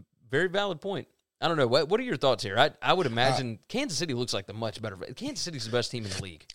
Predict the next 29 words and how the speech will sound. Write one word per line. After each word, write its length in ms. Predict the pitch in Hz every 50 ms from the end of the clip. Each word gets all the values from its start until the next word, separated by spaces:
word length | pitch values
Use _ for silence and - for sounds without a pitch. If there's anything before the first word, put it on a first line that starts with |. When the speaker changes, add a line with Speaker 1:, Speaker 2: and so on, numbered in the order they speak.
| _ _
Speaker 2:
When 340 | - 135 160 185 180 170 160
they, 220 | 147 185 208 226 220 185 - - -
when 200 | 143 143 139 135
Kansas 480 | - - 120 110 120 139 139 156 156
City 220 | - - 135 127 131
shows 300 | - - 104 104 104 113
up 120 | 104 -
and 100 | 107 101
plays 240 | 98 107 107 107 -
their 80 | 113
best 220 | 98 107 104 98 -
football, 300 | - 107 95 101 98 95
nobody 340 | 90 95 90 85 92 87 90
can 140 | - - 90
beat 220 | 78 78 76 -
them. 200 | - - - - - _ _ _ _
No, 440 | 135 135 139 139 151 160 156 - - - -
nobody 920 | 135 147 147 139 156 175 185 185 143 151 180 175 170 170 165 160 165 156
can 360 | - - 143 135 131 131 123
beat 320 | 117 120 117 117 117 117 -
them. 360 | - 104 85 69 62 - - _ _ _ _ _ -
Okay. 260 | - 107 95 95 95 - _ _ _ _ _
Speaker 1:
Yeah. 240 | 117 123 120 110 110 - - - - -
Speaker 2:
And, 260 | 104 101 101 98 92
and 260 | - 110 107 - 98
Taysom 380 | - 160 165 185 - - 165 165
Hill 240 | 160 165 160 156 147
and 100 | 147 151
them, 300 | 156 160 156 151 143